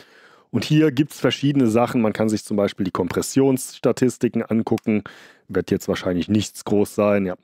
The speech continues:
hier sehen wir's auch, wurde nichts komprimiert, weil wir haben Kompression ja aus. Aber man kann zum Beispiel auch in den Options jede Menge Zeug einstellen. Man kann zum Beispiel nachträglich hier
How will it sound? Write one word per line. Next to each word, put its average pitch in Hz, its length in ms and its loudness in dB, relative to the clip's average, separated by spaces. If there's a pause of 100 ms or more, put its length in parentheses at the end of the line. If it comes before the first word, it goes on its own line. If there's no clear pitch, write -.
(120)
hier 90 140 -4
sehen 90 180 -2
wir's 90 160 -2
auch, 87 240 -2
wurde 87 260 0
nichts 90 240 -2
komprimiert, 95 540 0
weil 92 260 0 (120)
wir 90 100 0
haben 85 120 0
Kompression 87 560 -2
ja 82 200 -4
aus. 139 420 2 (380)
Aber 120 200 4
man 110 160 2
kann 110 180 2
zum 107 140 -4
Beispiel 104 280 2
auch 98 160 0
in 101 60 -2
den 98 160 -2
Options - 520 -2
jede 143 260 4
Menge 123 200 4
Zeug 117 360 2
einstellen. 107 400 0
Man 107 100 0
kann 120 160 0
zum 113 120 0
Beispiel 107 280 2
nachträglich 110 640 2
hier 104 280 2